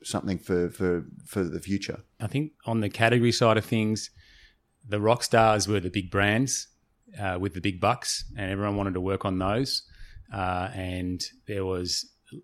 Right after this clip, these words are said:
Speaker 2: less passion and, um, involvement, uh,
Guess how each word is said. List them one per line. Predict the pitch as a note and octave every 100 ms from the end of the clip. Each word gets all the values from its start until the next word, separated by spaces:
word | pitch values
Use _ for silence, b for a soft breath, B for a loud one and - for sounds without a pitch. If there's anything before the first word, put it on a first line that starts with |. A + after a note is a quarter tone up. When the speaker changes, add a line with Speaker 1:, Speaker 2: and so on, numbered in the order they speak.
| _ _
Speaker 2:
less | G#2 A2 A#2 - - - - _ b b _
passion | - G#2+ - A#2+ A2 A2 A2+ -
and, | G2 F#2 F2+ F2+ F2+ F2 F2+ - G2
um, | F2+ F2 E2+ E2+ E2 E2+ - G#2+
involvement, | F2+ G2 F#2+ G2+ F#2 F#2+ - _ -
uh, | F2 E2+ E2+ E2+